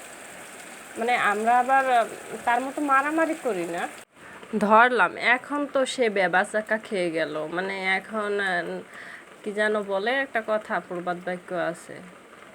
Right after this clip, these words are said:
কা-, "সারিয়া দে মা কাইন্দে বাঁচি না", ওই রকমের একটা অবস্থা তার, না হে চোহে কাইন্দা তো শেষ। তো কথা হলো,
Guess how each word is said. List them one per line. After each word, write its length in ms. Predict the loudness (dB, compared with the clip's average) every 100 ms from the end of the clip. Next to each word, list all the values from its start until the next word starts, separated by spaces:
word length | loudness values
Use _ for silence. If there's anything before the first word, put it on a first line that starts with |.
| -4
কা-, 400 | -4 -2 -4 -4 -8 -20 -20 -20 -20 -18 0
"সারিয়া 360 | 4 4 4
দে 120 | 2
মা 160 | 4 2
কাইন্দে 400 | 4 4 4 0
বাঁচি 320 | 0 -2 -4
না", 200 | -4 -6 -10 -20 -10
ওই 140 | -6 -4
রকমের 360 | -2 -2 0
একটা 460 | -2 0 0 0 -2 -10 -20 -20 -20 -8
অবস্থা 540 | -2 0 -2 -6 -8 -4
তার, 180 | -2 -2
না 220 | 0 0
হে 160 | 0 -4
চোহে 300 | -8 -6 -6 -2
কাইন্দা 400 | -2 -2 -4 -6
তো 100 | -6
শেষ। 340 | -8 -4 -4 -4 -8 -16 -20 -20 -20 -20 -20 -20 -20 -20 -20 -20 -20 -20 -20 -20 -20 -18 -8
তো 100 | -6 2
কথা 280 | 0 0 -2
হলো, 420 | 0 2 0